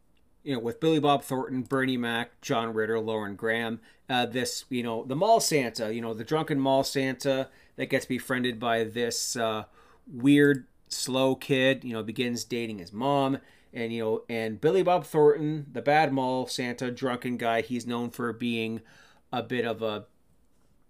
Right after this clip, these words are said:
<clears throat> promiscuous guy. I was gonna say something else, but decided <laughs> against it. But yeah, th-, this was one of my top ones. I haven't revisited it in recent years, but I've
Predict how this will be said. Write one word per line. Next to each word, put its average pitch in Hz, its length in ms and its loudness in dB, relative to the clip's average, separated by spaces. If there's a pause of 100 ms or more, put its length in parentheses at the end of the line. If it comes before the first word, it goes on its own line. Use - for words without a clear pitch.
(640)
<clears throat> - 280 0 (120)
promiscuous 127 680 -2
guy. 131 500 2
I 101 40 -8
was 90 140 -8
gonna 110 180 -4
say 113 200 -2
something 110 380 -6
else, 127 260 0
but - 380 -8 (460)
decided 113 340 -4
<laughs> - 60 -6
against 160 720 4
it. 196 180 6 (380)
But 147 220 4 (340)
yeah, 131 300 6 (100)
th-, 160 140 -6
this 180 180 0
was 175 80 -2
one 175 100 0
of 151 80 2
my 127 120 2
top 120 360 0
ones. 127 160 -4
I 135 80 0
haven't 233 320 0
revisited 196 600 0
it 196 240 -2
in 139 200 0
recent 139 440 0
years, 120 320 0
but 117 200 -4
I've 113 180 -4